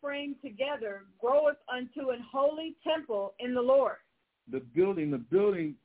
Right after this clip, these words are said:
Speaker 2: once again, Paul was preaching about bringing the southern kingdom back together with the northern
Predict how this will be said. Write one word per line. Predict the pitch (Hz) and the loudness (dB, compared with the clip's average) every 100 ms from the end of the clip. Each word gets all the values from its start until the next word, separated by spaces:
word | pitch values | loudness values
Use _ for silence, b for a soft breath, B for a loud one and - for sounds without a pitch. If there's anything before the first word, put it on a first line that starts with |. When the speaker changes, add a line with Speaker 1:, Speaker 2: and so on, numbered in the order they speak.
| _ _ 113 | _ _ -6
Speaker 2:
once | 120 147 | -4 -2
again, | 170 165 202 175 147 143 _ _ _ _ _ _ _ _ _ _ _ _ _ - | -2 2 4 4 2 -2 _ _ _ _ _ _ _ _ _ _ _ _ _ 0
Paul | 160 180 185 | 4 4 4
was | 151 131 - - | 0 -4 -12 0
preaching | 165 165 156 147 - | 0 0 -4 -6 -6
about | 113 123 123 110 - _ - | -4 0 0 -2 -4 _ -10
bringing | 117 147 151 113 104 98 | 0 2 4 2 0 -2
the | 98 - - | -6 -10 0
southern | 147 160 165 165 | 2 4 0 -4
kingdom | 180 175 165 160 _ _ _ _ _ _ - | -4 -4 -6 -10 _ _ _ _ _ _ 0
back | 131 139 | 2 2
together | 151 139 139 135 | -2 0 0 0
with | 127 127 | -6 -6
the | |
northern | 123 131 131 131 127 | -4 -2 -2 -4 -8